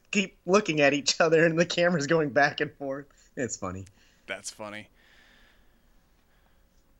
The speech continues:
Speaker 2: Now, thi-, this character, Henry Gale, of course, we, we know who he becomes, uh, later on. What did you, 'cause you were watching the show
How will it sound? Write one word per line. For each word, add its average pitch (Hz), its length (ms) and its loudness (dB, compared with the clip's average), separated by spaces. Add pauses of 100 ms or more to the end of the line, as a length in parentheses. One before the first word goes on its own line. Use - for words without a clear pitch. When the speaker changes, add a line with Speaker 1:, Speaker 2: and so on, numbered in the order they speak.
(2250)
Speaker 2:
Now, 135 140 -6
thi-, 190 340 0
this 202 360 0
character, 135 720 -2
Henry 135 520 2
Gale, 110 460 -8
of 104 120 -16
course, 92 340 -12
we, 104 260 -10
we 120 200 -8
know 110 260 -6
who 113 260 -12
he 104 280 -12
becomes, 107 840 -10
uh, 85 300 -10
later 107 420 -10
on. 107 300 -8 (840)
What 185 220 4
did 196 180 2
you, 147 60 -10
'cause 185 200 2
you 294 120 4
were 254 140 2
watching 147 500 0
the 117 60 -6
show 98 480 -6